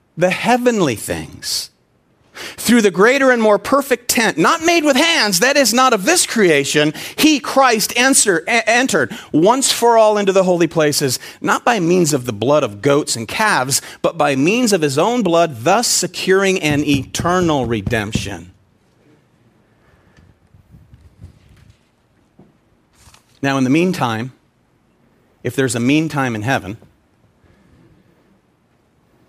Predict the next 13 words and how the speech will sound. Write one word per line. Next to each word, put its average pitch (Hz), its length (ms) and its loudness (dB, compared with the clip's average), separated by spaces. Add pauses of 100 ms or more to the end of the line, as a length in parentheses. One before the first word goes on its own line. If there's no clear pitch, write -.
(920)
verse 131 200 -2
eleven, 135 420 2
"They 120 100 0
were 110 140 -2
each 139 300 0
given 151 220 0
a 113 40 -4
white 107 380 -2
robe 113 420 -4 (540)
and 107 200 -12
told 165 460 -2
to 135 180 -6
rest 123 800 -2